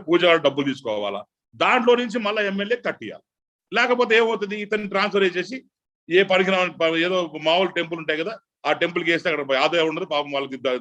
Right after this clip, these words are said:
దిక్కు ద-, దివాణంగా ఉండదు, అట్టా చోటకి వాళ్ళు ట్రాన్స్‌ఫర్ చేయడం. ఇదొక ఎత్తు అయితే అక్కడ రోజు పసుపు కుంకుమ స్వామివారికి పెట్టే పూలు ఒక బడ్జెట్ ఉంటది. ఆ బడ్జెట్ లో వీరు ఏం చేస్తున్నారంటే ఏదైతే స్వామివారికి పెట్టే పూలు ఉంటుందో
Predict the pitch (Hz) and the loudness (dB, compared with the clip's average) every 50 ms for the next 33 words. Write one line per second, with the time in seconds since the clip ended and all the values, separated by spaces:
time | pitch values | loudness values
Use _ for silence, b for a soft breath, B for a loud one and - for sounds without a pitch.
0 | 113 131 131 - 165 151 147 135 123 127 139 139 139 139 135 120 117 113 107 98 | -6 -10 -12 -8 -4 0 0 0 2 2 0 0 2 0 0 -2 -4 -6 -8 -10
1 | 95 - _ _ _ _ _ - 147 160 - 208 202 180 190 202 202 214 202 160 | -14 -16 _ _ _ _ _ -4 -2 0 2 2 4 4 4 4 4 4 2 2
2 | 135 127 123 120 120 - 101 87 - 85 - _ _ _ _ _ _ _ _ _ | 2 2 0 -2 -2 -4 -6 -10 -10 -14 -14 _ _ _ _ _ _ _ _ _
3 | _ - - 131 175 202 190 170 151 - - 117 104 98 - 117 165 202 220 - | _ -6 0 2 2 4 4 2 0 0 0 -2 -2 -2 -2 -2 -2 -2 -2 -6
4 | _ _ _ _ _ _ _ _ - - 143 151 - - 226 226 226 226 233 240 | _ _ _ _ _ _ _ _ -6 -4 -4 -2 0 2 2 4 4 4 4 2
5 | 233 - - _ _ _ - 120 123 147 180 214 240 247 220 220 202 - - 170 | 0 -4 -12 _ _ _ -18 -12 -6 -2 2 4 4 4 2 0 -8 -8 -8 -8
6 | - - 165 196 208 - 175 156 131 131 113 101 - _ _ _ _ _ _ _ | -8 -8 -8 -8 -6 -4 -4 -4 -2 -2 -2 -4 -6 _ _ _ _ _ _ _
7 | _ _ _ _ - - - 147 156 190 220 226 214 214 208 202 196 - - - | _ _ _ _ -6 0 2 4 4 6 6 6 6 6 6 4 2 -2 -4 -8
8 | 156 147 - 180 156 - _ _ 123 143 160 127 101 - _ _ _ _ _ _ | -6 -6 -6 -6 -8 -8 _ _ 0 0 2 0 0 -8 _ _ _ _ _ _
9 | _ - 196 196 165 127 - 113 120 120 165 170 117 113 - - - _ _ _ | _ 0 2 2 2 2 2 0 2 4 2 0 0 0 -10 -12 -16 _ _ _
10 | _ _ _ _ _ _ _ - 139 143 143 - - 131 135 143 147 254 254 - | _ _ _ _ _ _ _ 0 2 2 2 2 2 2 0 2 4 2 2 4
11 | 254 240 202 175 160 175 185 196 190 175 156 - 123 107 98 95 95 - 196 240 | 4 2 2 2 0 -2 0 0 0 -2 -2 -4 -10 -12 -12 -12 -10 -8 -8 -8
12 | - _ _ _ _ _ _ - 107 131 180 214 233 233 233 220 233 220 - 190 | -10 _ _ _ _ _ _ -6 0 2 2 4 4 4 4 4 2 0 2 2
13 | 185 196 202 202 202 196 196 180 165 143 170 - 175 170 170 - - 160 185 190 | 2 2 2 2 2 2 2 0 -2 -4 -6 -4 -6 -8 -8 -4 0 4 4 4
14 | 180 180 180 170 175 202 | 4 2 -2 -2 0 0